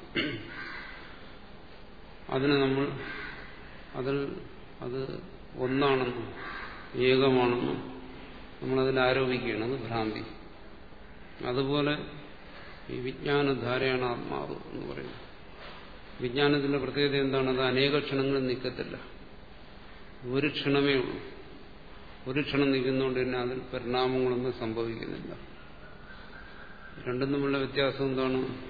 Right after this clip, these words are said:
ന്യായവൈശേഷികന്മാർ പറയുന്ന ആത്മാവ് നിത്യമാണ്, അനേക ക്ഷണത്തിൽ നിൽക്കുന്നതാണ്. അതുകൊണ്ട് അതിൽ പരിണാമങ്ങൾ സംഭവിക്കുന്നു. അവിടെ ഗുണങ്ങൾ മാറി മാറി വരുന്നു.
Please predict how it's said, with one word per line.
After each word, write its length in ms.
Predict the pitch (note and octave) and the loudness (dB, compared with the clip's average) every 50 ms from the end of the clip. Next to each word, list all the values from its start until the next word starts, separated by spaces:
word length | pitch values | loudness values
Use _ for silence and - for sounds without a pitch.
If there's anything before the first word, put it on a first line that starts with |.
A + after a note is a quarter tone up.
| - - - - | -12 -12 -12 -8
ന്യായവൈശേഷികന്മാർ 1160 | C3 B2+ B2+ B2 B2 C3 C3 C3 B2+ B2 - - C3+ B2+ - - B2+ B2 B2+ B2+ B2+ B2+ B2+ | -6 -4 0 2 2 2 4 2 2 0 0 0 -2 0 0 0 0 0 2 2 2 2 2
പറയുന്ന 360 | B2+ B2+ B2 B2+ B2+ C3 C3 | 2 2 2 2 2 2 2
ആത്മാവ് 680 | C3 B2 A#2+ A#2+ B2 C#3 D3 D3 D3 C3 C3 C#3+ D3+ D3 C#3 - - - - - - - - | 2 2 0 0 -2 -4 -4 -2 -2 -2 -2 -2 -4 -8 -10 -10 -12 -12 -12 -14 -10 -4 0
നിത്യമാണ്, 580 | C3+ C#3 C3 C3+ - C#3+ C3+ A#2+ A2 G2+ G2 - - - - - - - - - - - - - - - - - - - - | 0 0 0 2 2 2 4 4 2 0 -2 -6 -10 -12 -14 -14 -14 -14 -14 -14 -14 -14 -14 -14 -14 -14 -14 -14 -12 -8 -4
അനേക 340 | A#2+ A#2+ B2+ C3+ C#3 C#3+ C#3+ | 0 4 4 6 6 6 6
ക്ഷണത്തിൽ 500 | B2+ - - C3 C#3 C3+ C3+ C#3 C#3 C3+ | 4 4 4 4 4 6 6 6 6 6
നിൽക്കുന്നതാണ്. 580 | C3+ B2+ A#2+ A#2+ B2 A#2+ A2+ A2 A2+ A#2 A#2+ B2 | 6 6 6 4 4 2 2 2 0 0 0 0
അതുകൊണ്ട് 340 | A#2 A#2 A#2+ B2 B2+ B2+ | 2 2 4 4 4 4
അതിൽ 400 | B2+ A#2+ B2+ C3 C#3+ D#3+ - D3 C3+ - - - - - | 4 4 4 2 2 2 0 -2 -4 -6 -8 -6 -2 0
പരിണാമങ്ങൾ 540 | C3 - B2+ B2+ C3 C3 B2+ B2+ B2 B2 A#2+ | 2 4 6 6 6 8 8 6 6 4 2
സംഭവിക്കുന്നു. 720 | A2+ - A2+ G#2+ G#2+ A2 A2 A2 A#2 B2 - - - - - - - - - - - - - - - - - - - - - - - - - - - - - - - - - - - - - - - - - | 0 0 0 0 2 2 2 0 0 -2 -4 -4 -6 -6 -8 -10 -12 -14 -14 -14 -14 -14 -12 -12 -12 -10 -10 -12 -12 -12 -14 -14 -14 -14 -14 -14 -14 -14 -14 -14 -14 -14 -14 -14 -14 -14 -14 -14 -14 -8 -2
അവിടെ 460 | - C3 B2+ B2 C3 C3+ C3+ B2+ A#2 - - - - | 2 2 6 6 6 6 6 2 -2 -4 -6 -4 -2
ഗുണങ്ങൾ 520 | C#3 B2+ B2 C3+ C3+ C3 C3 C3 C3 C3+ C3 C3 C3 - - - - | 0 4 6 8 8 8 10 8 8 6 4 0 -2 -4 -4 -4 -2
മാറി 260 | - B2 B2+ B2+ B2+ B2+ | 2 4 4 6 6 6
മാറി 260 | B2 B2 B2 B2 B2 | 4 6 4 4 4
വരുന്നു. 400 | A#2 A#2+ - - - - - | 2 2 0 0 -2 -2 -4